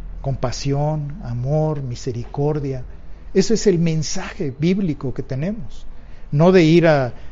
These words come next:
a criticar y a censurar a los demás, ¿verdad? Sino buscando la restauración del hermano caído. Que, que tengas esa carga por el hermano que cayó,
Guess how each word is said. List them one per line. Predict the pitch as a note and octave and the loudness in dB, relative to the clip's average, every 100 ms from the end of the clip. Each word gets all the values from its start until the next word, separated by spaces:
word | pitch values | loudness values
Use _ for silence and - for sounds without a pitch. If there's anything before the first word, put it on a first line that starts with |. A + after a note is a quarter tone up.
| - | -6
a | B2+ | -6
criticar | - C3 - C3+ - C#3 D#3 | -2 -2 -2 -6 -6 -4 -2
y | D3 | -2
a | |
censurar | - C3 - C3 C3 D3 | -2 -4 -4 -2 2 2
a | D3+ | 2
los | C#3 B2+ | 0 -2
demás, | C3+ C#3 D#3 D3 | -4 -4 -4 -4
¿verdad? | A2+ - - - - - - - - - | -6 -8 -10 -12 -10 -10 -8 -8 -8 -8
Sino | - D#3+ D#3 | 0 2 4
buscando | D#3 D#3 - F#3+ G3 F#3+ | 4 2 0 0 0 0
la | D3+ C#3 | 0 -2
restauración | C3 - C#3 C3 B2+ - D#3 | -4 -6 -4 -4 -4 -2 0
del | D3+ C3+ | 0 -2
hermano | B2 C#3 C#3 C#3+ | -2 -2 -2 -4
caído. | C#3 C3+ D3+ - - - - - - - - - | -4 -2 -2 -2 -6 -10 -14 -16 -14 -14 -12 -2
Que, | F3+ G3 | 0 2
que | - | 0
tengas | - G3 G#3+ G#3+ - | 4 6 6 4 0
esa | - G#3 - | -2 -2 -2
carga | D#3 A3 G#3 D#3+ - | -4 -2 -4 -4 -4
por | C#3+ | -4
el | C3 C3+ | -2 -2
hermano | C3 D3+ F3 E3+ | -2 0 0 -2
que | D3+ | -4
cayó, | - C3 C#3+ E3 | -2 -2 -2 -2